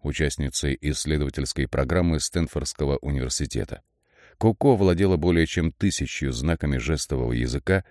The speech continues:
а также понимала на слух около двух тысяч английских слов. Её словарный запас был на уровне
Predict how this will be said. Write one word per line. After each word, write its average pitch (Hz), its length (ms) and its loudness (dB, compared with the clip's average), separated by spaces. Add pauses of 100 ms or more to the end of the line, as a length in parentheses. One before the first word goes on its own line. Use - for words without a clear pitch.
(320)
а 73 100 -2
также 80 320 2
понимала 80 460 2
на 67 180 0
слух 92 380 0
около 71 360 -2
двух 76 340 0
тысяч 80 400 -2
английских 65 600 -2
слов. - 400 -6 (500)
Её 117 220 8
словарный 101 480 2
запас 87 480 2
был 71 220 0
на 73 140 2
уровне 80 540 2